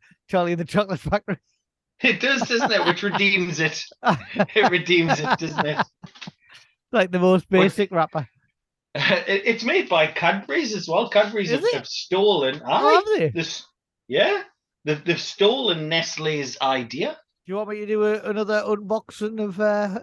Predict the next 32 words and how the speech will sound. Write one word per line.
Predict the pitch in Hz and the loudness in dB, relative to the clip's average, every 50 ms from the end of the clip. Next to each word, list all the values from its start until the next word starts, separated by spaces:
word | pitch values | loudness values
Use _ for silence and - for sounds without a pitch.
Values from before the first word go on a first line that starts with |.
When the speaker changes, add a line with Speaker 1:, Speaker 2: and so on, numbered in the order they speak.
| - | -8
Speaker 1:
a | - 190 | -8 -8
small | - - 185 202 208 208 202 | -8 -6 -2 0 2 2 4
whiskey | 202 214 - - - - 240 226 _ _ _ _ _ _ _ - | 2 0 -2 -2 -8 -14 -14 -14 _ _ _ _ _ _ _ -8
live? | 214 202 208 220 233 220 - | -2 0 0 2 0 -2 -2
Speaker 2:
Not | 247 269 - - - | 0 0 0 0 -2
really. | 113 107 113 117 131 143 143 - _ _ _ _ _ _ | -6 -8 -6 -6 -6 -6 -8 -10 _ _ _ _ _ _
Not | - 139 127 120 | -12 -12 -12 -12
really. | 117 113 117 123 135 139 - _ _ | -12 -14 -12 -12 -14 -14 -18 _ _
Speaker 1:
Well, | - 160 151 | -8 -8 -6
can | - 190 190 185 | -4 -2 -2 0
you, | 202 190 175 196 220 180 175 170 - | -2 -2 -4 -6 -10 -16 -18 -20 -16
like, | 170 160 160 156 151 160 | -8 -4 -4 -4 -4 -2
you | 180 190 202 202 170 | 0 0 0 0 0
choose | - - 202 208 202 185 156 | -4 -2 -2 0 0 0 0
which | 185 190 - | 0 -2 0
one | 196 185 175 | -2 -2 -2
I | 175 | -2
should | - - 180 139 | -2 -4 -4 -2
have | 139 139 127 120 | -2 -4 -4 -6
then? | 131 123 123 123 _ _ _ _ _ _ _ _ _ _ _ _ _ - | -8 -10 -12 -12 _ _ _ _ _ _ _ _ _ _ _ _ _ -6
Speaker 2:
The | 131 | 0
Speaker 1:
Should | 135 220 | 4 4
Speaker 2:
one | 208 202 | 6 6
Speaker 1:
it | 165 | 6
Speaker 2:
in | 170 | 4
your | - 208 | 4 4
Speaker 1:
be | 202 | 4
Speaker 2:
left | 190 185 165 135 117 | 4 4 2 0 -2
hand. | 123 117 113 113 - - _ _ _ _ _ _ _ _ _ | -4 -6 -6 -8 -10 -14 _ _ _ _ _ _ _ _ _
Speaker 1:
the | - 151 | -10 -8
Tennessee | - - 175 170 156 170 151 - - 190 185 | -4 -2 -2 0 0 -2 -4 -2 -2 -2 0
Honey? | 147 165 175 170 185 190 - | 0 0 0 -2 -4 -8 -10